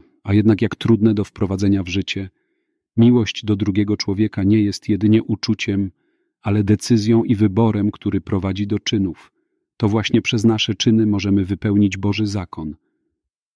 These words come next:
Ale zanim przejdziemy do kwestii miłości, trzeba podkreślić znaczenie zaufania Bogu jako sprawiedliwemu. Czasami patrzymy na niesprawiedliwości świata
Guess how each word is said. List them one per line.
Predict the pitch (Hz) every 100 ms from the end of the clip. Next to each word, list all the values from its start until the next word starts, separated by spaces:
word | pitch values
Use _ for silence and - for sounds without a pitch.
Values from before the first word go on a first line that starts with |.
| _
Ale | - 107
zanim | 101 135 135
przejdziemy | 110 110 101 113 113
do | 95
kwestii | - 113 - 110
miłości, | 101 113 107 - 98 - _ _ _ -
trzeba | - 113
podkreślić | 117 110 135 135 135 107
znaczenie | 104 107 123 120 110
zaufania | 107 104 - 104 98
Bogu | 95 110 107 107
jako | 104 101
sprawiedliwemu. | - 107 98 95 101 92 82 80 _ _ _ _ _ _ _ _ _ _ -
Czasami | - 127 175 165
patrzymy | 131 110 - 147 120
na | 110
niesprawiedliwości | 110 - 110 107 107 104 110 - 104
świata | - 107 98 82 -